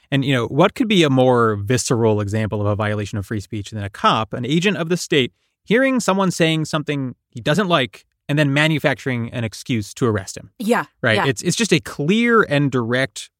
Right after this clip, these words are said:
Speaker 1: breach of your First Amendment rights. And yet the court refuses to impose any meaningful obligations on the state to avoid it.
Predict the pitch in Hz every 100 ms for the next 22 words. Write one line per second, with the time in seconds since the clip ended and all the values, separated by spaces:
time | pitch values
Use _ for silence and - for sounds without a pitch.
0 | - 127 110 - - 117 110 110 123 113
1 | 110 107 95 101 107 90 - - - _
2 | _ _ - 143 170 175 - - 190 165
3 | 131 - 156 165 - 151 135 147 156 135
4 | 139 143 135 135 151 - 139 135 139 117
5 | 123 156 131 113 123 117 - - 143 -
6 | - 113 107 170 -